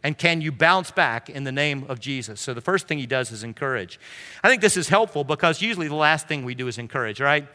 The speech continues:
So you know this, parents. When there's a problem, when there's something your kids are up to and you want to fix it,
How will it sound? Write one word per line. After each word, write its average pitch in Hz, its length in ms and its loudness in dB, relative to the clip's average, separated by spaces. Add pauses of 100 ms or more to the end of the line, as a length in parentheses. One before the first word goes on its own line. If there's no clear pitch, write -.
(280)
So - 120 -4
you 185 160 -2
know 165 160 2
this, 131 180 -4
parents. 143 440 -2 (240)
When 190 160 0
there's 185 160 4
a 180 40 2
problem, 165 580 4
when 160 200 -4
there's 160 160 -2
something 202 340 -2
your 165 120 0
kids 180 280 2
are 156 100 2
up 160 180 2
to 139 180 -6
and 139 100 -4
you 160 120 -6
want 165 160 0
to 147 60 0
fix - 360 0
it, 98 160 -8